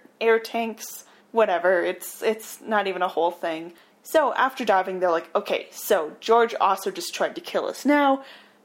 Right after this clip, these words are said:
Bill goes after George, and Ted is going to Professor King. Professor King, being told all of this by Ted, is like,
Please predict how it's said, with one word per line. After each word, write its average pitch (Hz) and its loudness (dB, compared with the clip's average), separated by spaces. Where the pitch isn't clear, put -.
Bill 254 4
goes 233 4
after 190 0
George, 240 0
and 190 -4
Ted 226 4
is - -6
going 196 -6
to 196 -12
Professor - -10
King. - -16
Professor 349 -2
King, - -6
being 240 -2
told 208 4
all 185 4
of 185 -10
this 180 -4
by 190 0
Ted, - -6
is 208 -8
like, 196 0